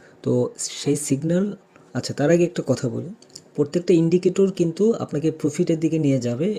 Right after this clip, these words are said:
এটা মোটামুটি শিওরলি নিয়ে যাবে। তবে ফরেক্সে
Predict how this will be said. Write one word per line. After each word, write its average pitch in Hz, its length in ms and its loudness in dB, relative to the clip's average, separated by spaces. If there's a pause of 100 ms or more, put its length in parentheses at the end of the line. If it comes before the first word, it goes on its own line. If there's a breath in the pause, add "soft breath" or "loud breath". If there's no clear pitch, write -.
এটা - 200 -4
মোটামুটি 131 400 -2 (480 soft breath)
শিওরলি 143 480 4
নিয়ে 147 200 4
যাবে। 151 160 0 (120)
তবে 131 220 0 (840 soft breath)
ফরেক্সে 135 440 0